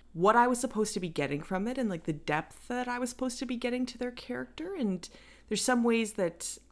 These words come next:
I feel a little bit, I've almost felt a bit more confused, <laughs> like, seeing Roth's backstory, because I get the sense that, you know, he wants to be something or something else and, and working towards that,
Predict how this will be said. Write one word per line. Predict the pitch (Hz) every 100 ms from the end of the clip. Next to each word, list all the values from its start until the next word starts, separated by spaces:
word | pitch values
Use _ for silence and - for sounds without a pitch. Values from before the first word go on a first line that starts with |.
| -
I | 208
feel | 240 214
a |
little | 202 202
bit, | 196 -
I've | 190 190 202
almost | 208 214
felt | 214 190
a |
bit | 170 -
more | 170
confused, | 180 165 - 185 151 190 - - - -
<laughs> |
like, | 165 165
seeing | - 160 151
Roth's | 147 135 -
backstory, | - - - - - 60 - - - - -
because | 208 220 196 185 - - -
I | 214 202
get | 262 277
the | 302
sense | - 247 233 -
that, | 208 175 170 -
you | 190
know, | 180
he | - 202 190 180 180 170 -
wants | 180 214 285 285 -
to | 302
be | 277 277
something | - 269 269 285 285 285
or | 180
something | - 226 233 233 220
else | 185 196 254 -
and, | 190 -
and | 180 175
working | 190 220 208
towards | 190 170 170 190 180 -
that, | 160 151 -